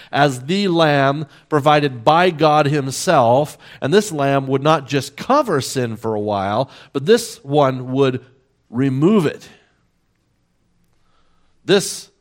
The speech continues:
would take away the sins. The guilt would be gone from one sacrifice. And then it's interesting because he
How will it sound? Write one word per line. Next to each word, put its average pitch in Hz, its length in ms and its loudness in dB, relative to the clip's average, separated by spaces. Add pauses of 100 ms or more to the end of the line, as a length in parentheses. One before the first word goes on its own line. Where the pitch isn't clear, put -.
(120)
would 120 400 -2
take 143 200 0
away 127 640 0 (260)
the 95 100 -16
sins. 90 460 -12 (240)
The 120 140 -4
guilt 151 640 0 (460)
would 107 100 -10
be 107 100 -4
gone 147 640 2 (920)
from 104 180 -10
one 202 240 -2
sacrifice. - 1000 -8 (4000)
And 120 100 -8
then 131 60 2
it's 123 100 -2
interesting 160 440 -2
because 117 380 -2
he 110 360 -8